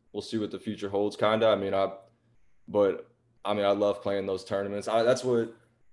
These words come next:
I, over the past couple of years, I just, like, before this, I hadn't taken it too seriously. And it's just like, I'm just out there for a good time, which, I mean, I still am,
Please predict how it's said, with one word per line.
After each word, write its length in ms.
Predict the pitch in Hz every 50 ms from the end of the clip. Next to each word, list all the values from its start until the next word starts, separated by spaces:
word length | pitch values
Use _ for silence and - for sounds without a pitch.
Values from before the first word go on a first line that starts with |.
| - _ _ -
I, 400 | 90 107 110 110 113 110 107 104 - - - _ _ -
over 160 | 127 139 143
the 80 | 143 123
past 280 | 123 147 139 131 -
couple 180 | - 127 110 117
of 40 | 107
years, 340 | 110 113 117 117 117 117 113
I 80 | 107 101
just, 200 | 101 104 95 - -
like, 140 | 101 95
before 320 | 92 98 - - 135 127 123
this, 160 | 120 117 117
I 60 | 113 101
hadn't 200 | 107 107 104 98
taken 280 | - 107 104 98 101 98
it 80 | 87 -
too 120 | - 95 - _
seriously. 640 | - - 101 101 101 101 92 - - - 98 98 98 95
And 80 | 98
it's 120 | 95 - -
just 260 | 98 98 92 - -
like, 200 | 92 92 87 85 - _ -
I'm 140 | 87 98 92
just 120 | 92 - 98
out 180 | 92 92 92
there 120 | - 90 85
for 180 | - 92 90
a 40 | 87
good 220 | 87 92 92 87
time, 380 | - - 92 95 95 95 98 95
which, 120 | 95 90
I 100 | 101 95
mean, 100 | 92 87
I 60 | 82 80
still 300 | - - 107 95 90 90
am, 180 | 87 85 80